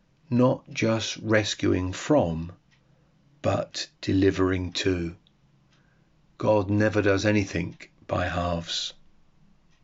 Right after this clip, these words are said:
Having known God's deliverance, David gave praise to God. In verse three, there is a reference to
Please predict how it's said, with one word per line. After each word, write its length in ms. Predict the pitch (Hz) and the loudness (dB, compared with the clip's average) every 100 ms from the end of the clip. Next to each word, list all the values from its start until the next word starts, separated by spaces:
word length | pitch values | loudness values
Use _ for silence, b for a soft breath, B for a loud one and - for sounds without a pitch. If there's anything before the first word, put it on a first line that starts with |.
| _ _ _ _ _ _ B B B B - | _ _ _ _ _ _ B B B B 4
Having 320 | 113 101 107 | 6 6 6
known 360 | 120 127 104 | 8 8 6
God's 320 | 101 101 95 - | 4 2 0 2
deliverance, 720 | 104 120 101 101 113 - - | 4 6 6 4 4 0 0
David 420 | 127 127 120 120 | 4 4 4 2
gave 340 | - 120 110 - | 2 0 0 -2
praise 480 | 131 117 98 85 | 2 4 2 -2
to 100 | - | -6
God. 420 | 101 92 85 85 - - b b b b b _ _ _ | -2 0 -2 -4 -10 -18 b b b b b _ _ _
In 100 | 98 | -2
verse 280 | 95 95 - | 2 2 2
three, 260 | - 107 107 | 4 6 6
there 300 | 104 98 101 | 6 6 6
is 100 | 101 | 4
a 80 | |
reference 640 | 104 127 - 87 87 95 - | 6 6 4 -2 -4 -6 -4
to 400 | - 98 95 | 4 6 6